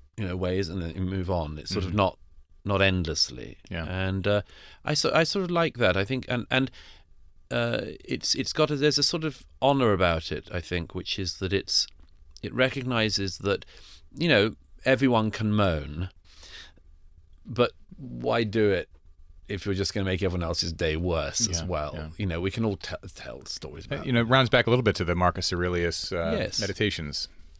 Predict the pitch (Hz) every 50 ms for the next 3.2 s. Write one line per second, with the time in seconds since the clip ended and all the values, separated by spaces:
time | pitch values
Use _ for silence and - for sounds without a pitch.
0 | - - - 156 180 185 190 180 185 185 160 185 190 185 175 151 123 107 101 98
1 | - 110 101 98 101 104 104 101 95 113 110 - - 107 101 95 95 - - -
2 | 101 101 101 101 101 98 98 101 - - 90 87 90 90 90 90 87 90 90 82
3 | 78 85 95 92